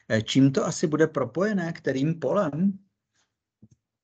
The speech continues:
Místnost, jasně. A c-, a odkud, eh, tahneme a kam tahneme? Vzpomenete si, minule jsme si říkali.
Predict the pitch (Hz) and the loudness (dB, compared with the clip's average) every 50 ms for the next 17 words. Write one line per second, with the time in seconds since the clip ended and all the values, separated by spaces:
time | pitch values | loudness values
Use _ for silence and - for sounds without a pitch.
0 | _ _ _ _ _ _ _ _ _ _ _ _ _ _ _ - - 98 95 95 | _ _ _ _ _ _ _ _ _ _ _ _ _ _ _ -4 -2 -2 -2 -2
1 | - - 131 131 151 175 - - 120 98 104 - - 139 123 117 113 123 160 220 | -2 0 4 4 4 4 2 0 -4 -6 -6 -4 -2 2 4 6 6 6 4 2
2 | 247 - - 120 113 - - - 147 143 127 123 - - 156 - - - 196 196 | 0 -4 -6 -6 -6 -6 -6 -2 2 4 4 4 4 2 0 0 0 0 0 0
3 | 190 - 175 147 135 123 117 - 120 113 - 131 120 120 139 147 147 143 147 147 | 2 4 4 6 6 6 4 2 0 -2 -2 -4 -2 0 0 2 2 2 2 2
4 | 143 135 120 117 - 127 113 117 120 113 117 107 107 117 117 113 110 107 110 110 | 0 -2 -4 -2 0 2 2 2 2 0 -2 0 0 2 2 4 4 4 4 2
5 | 110 123 165 208 220 - - - 120 113 117 117 117 113 113 127 120 - - 147 | 2 2 0 0 -2 -4 -6 -4 -2 0 0 2 0 0 0 -2 -4 0 2 4
6 | 135 123 120 117 113 117 117 - 139 131 131 - - 135 139 135 131 - - 127 | 4 4 4 4 2 2 2 0 0 -2 0 -2 -2 -4 -2 -4 -4 -2 0 2
7 | 123 127 127 139 160 202 226 | 2 2 2 2 2 2 0